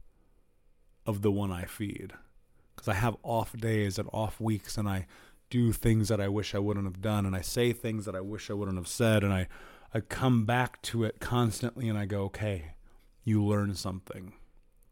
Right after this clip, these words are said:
Keep going forward. Keep feeding the wolf inside of you that pushes you forward. Keep showing up in life in a way that's going to give you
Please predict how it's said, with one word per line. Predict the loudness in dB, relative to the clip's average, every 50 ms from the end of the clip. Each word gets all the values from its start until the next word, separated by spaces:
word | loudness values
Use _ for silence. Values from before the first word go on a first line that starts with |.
| _ _ _ _ _ -20 _ -20 -4 -2 0 0
Keep | 2 2 0 0 0 0
going | -2 -2 0 -2 -2 -4
forward. | -6 -6 -8 -8 -8 -8 -10 -12 -14 -16 -20 -20 _ _ _ _ _ _ _ _ -20 _ _ _ _
Keep | -2 2 2 2 2 0
feeding | -6 -10 -4 -2 0 0 0 0 -2 -6 -8 -10 -14 -16 -18 -18 -20 -18 -8
the | -4 -2 -2
wolf | 0 0 0 0 -2 -2
inside | -4 -4 -4 -4 -4 -2 -2 -2 -2
of | -4 -4
you | -4 -6 -6
that | -6 -4 -2
pushes | -2 -2 -2 -2 -4 -4 -4 -4
you | -4 -6
forward. | -6 -6 -8 -8 -8 -10 -12 -14 -16 -12
Keep | -8 -4 -2 -2 -2 -2 -4 -8 -10 -10 -14 -20 -20 -20 -10
showing | -6 -4 0 2 4 4 4 4 2 2 0
up | -2 -2 -4 -4
in | -4 -2 -2
life | -2 -2 -4 -4 -6 -6 -6
in | -4
a | -4
way | -2 -2 -2 -2 -2 -2
that's | -2 -4 -6 -8 -8 -6
going | -4 -4 -2 -2 -2
to | -4 -6
give | -2 0 0 0 0 0
you | 0 -2 0 0 -2 -4 -6